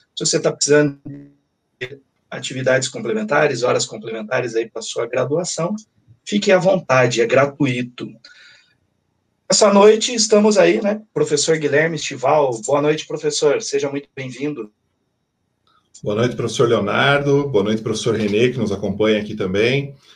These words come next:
Speaker 2: A você, ouvinte, que está acompanhando a transmissão através da live. É, em primeiro lugar, agradecer o convite realizado e é uma satisfação muito grande estar falando sobre esse tema,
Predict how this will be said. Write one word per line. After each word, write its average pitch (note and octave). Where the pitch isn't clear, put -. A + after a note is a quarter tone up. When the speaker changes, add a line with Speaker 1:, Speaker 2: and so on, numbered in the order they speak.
Speaker 2:
A -
você, D#3+
ouvinte, C3+
que -
está -
acompanhando A#2
a -
transmissão G#2+
através G#2+
da A2
live. C3+
É, A2+
em B2
primeiro E3+
lugar, E3+
agradecer F#3+
o E3
convite C3+
realizado B2
e E3+
é D#3
uma D#3+
satisfação D#3
muito E3+
grande C#3
estar A#2
falando B2
sobre B2+
esse -
tema, -